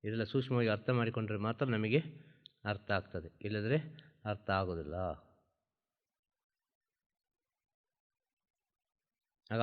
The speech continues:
ಆಸೆ ಮುಗಿಸಬೇಕು ಅಂತ ಹೇಳುದು. ನೀವು ಆಧ್ಯಾತ್ಮಿಕ ದಾರಿ, ಒಂದು ಜ್ಞಾನ ಮಾರ್ಗ, ಒಂದು ಗುರುವಿನ ಸೇವೆ, ಏನೋ ಒಂದು ಮಾಡಬೇಕು ಅಂತ ಹೇಳಿದರೆ ಅದು ಪರಿಪೂರ್ಣ ನಿಮಗೆ ಆಗಬೇಕು ಅಂತ ಹೇಳಿದರೆ ನಿಮ್ಮ ಆಸೆ ಮುಗಿಬೇಕು. ಆಸೆ ಮುಗಿದ್ರೆ ಮಾತ್ರ ಸಾಧ್ಯ.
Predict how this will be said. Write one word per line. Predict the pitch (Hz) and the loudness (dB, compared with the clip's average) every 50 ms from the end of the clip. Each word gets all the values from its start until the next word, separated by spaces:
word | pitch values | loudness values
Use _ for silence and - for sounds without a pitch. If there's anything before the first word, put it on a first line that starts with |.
| 107 | 8
ಆಸೆ | 107 139 160 160 180 165 | 8 8 8 8 6 6
ಮುಗಿಸಬೇಕು | 151 147 147 151 151 - 120 110 101 - - 98 | 6 6 4 4 2 2 0 0 0 0 0 -2
ಅಂತ | 110 135 - | -2 0 2
ಹೇಳುದು. | 156 113 92 73 87 101 - - _ _ _ _ _ _ _ _ _ _ _ _ _ _ _ _ _ - | 2 2 2 -2 -6 -10 -16 -20 _ _ _ _ _ _ _ _ _ _ _ _ _ _ _ _ _ -4
ನೀವು | 104 107 104 101 | -2 2 4 4
ಆಧ್ಯಾತ್ಮಿಕ | 107 110 113 127 135 131 131 131 127 131 127 131 135 120 98 - - - - - - 104 | 4 4 6 6 6 6 6 4 4 4 4 6 4 4 4 2 -4 -12 -18 -20 -14 -4
ದಾರಿ, | 101 110 110 107 101 90 80 - - - - - - _ _ _ _ - | 0 4 4 4 4 2 0 -6 -10 -18 -20 -20 -20 _ _ _ _ -4
ಒಂದು | 110 113 | -2 0
ಜ್ಞಾನ | 104 104 110 110 120 131 135 127 | 0 2 4 6 6 6 6 6
ಮಾರ್ಗ, | 123 117 113 110 104 90 90 - - | 6 6 4 4 2 0 -2 -2 -2
ಒಂದು | - 113 117 113 | -2 0 0 2
ಗುರುವಿನ | 107 113 123 131 135 127 120 107 - | 2 6 8 8 8 8 6 4 2
ಸೇವೆ, | - 117 120 127 113 92 - - - - - - _ _ _ _ _ _ _ _ _ _ - | 2 4 4 6 4 4 0 -4 -10 -18 -20 -20 _ _ _ _ _ _ _ _ _ _ 0
ಏನೋ | 98 117 131 147 143 | 4 4 6 6 6
ಒಂದು | 139 131 123 113 | 6 6 4 4
ಮಾಡಬೇಕು | 107 113 123 131 127 131 131 123 | 4 4 6 6 6 4 4 2
ಅಂತ | 113 101 98 | 0 0 0
ಹೇಳಿದರೆ | 98 104 101 95 85 78 76 - - _ _ _ _ _ - - _ _ | 0 0 -2 -2 -4 -6 -8 -10 -16 _ _ _ _ _ -20 -20 _ _
ಅದು | - 110 117 107 | 2 2 2 4
ಪರಿಪೂರ್ಣ | - 117 120 135 143 - - 156 160 156 156 | 4 4 6 6 6 8 8 10 10 10 10
ನಿಮಗೆ | 139 139 135 135 123 120 | 8 8 8 6 6 8
ಆಗಬೇಕು | 113 120 123 127 127 123 - | 6 6 6 4 2 2 2
ಅಂತ | 120 110 - | 0 0 0
ಹೇಳಿದರೆ | 98 101 104 104 98 90 82 | 2 2 2 2 0 -2 -2
ನಿಮ್ಮ | 90 104 107 101 95 | -2 -2 0 2 2
ಆಸೆ | 101 113 131 127 - 143 | 2 2 2 0 0 -2
ಮುಗಿಬೇಕು. | 117 104 92 87 82 78 80 - - 82 90 | 0 0 -2 -4 -4 -6 -8 -6 -2 0 2
ಆಸೆ | 101 117 127 - - | 4 4 2 2 2
ಮುಗಿದ್ರೆ | 120 107 104 101 107 104 98 | 0 0 0 -2 -2 -2 -2
ಮಾತ್ರ | 95 98 107 - - - 143 | 0 -2 -2 0 0 0 0
ಸಾಧ್ಯ. | 139 - 92 90 82 73 - | 0 0 -4 -4 -4 -8 -16